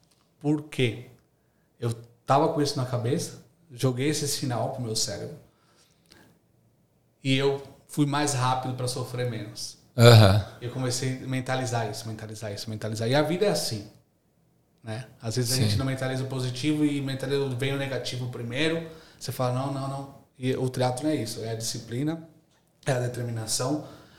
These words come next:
Speaker 1: é o, a direção que você tá dando pro seu corpo, é o entendimento do seu corpo.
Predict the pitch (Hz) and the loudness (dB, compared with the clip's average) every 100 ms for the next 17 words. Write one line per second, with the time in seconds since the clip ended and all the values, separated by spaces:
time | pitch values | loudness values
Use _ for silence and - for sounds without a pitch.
0 | - 123 120 147 127 127 123 135 123 135 | -6 0 0 0 -4 -2 -4 -4 -6 -8
1 | 123 123 123 120 123 - 117 - 123 131 | -8 -6 -4 -4 -6 -10 -12 -8 -4 -4
2 | - - 131 147 - 143 127 135 139 131 | -4 -4 -2 -2 -6 -4 -4 -6 -8 -8
3 | - 117 - 143 - | -8 -8 -4 -4 -6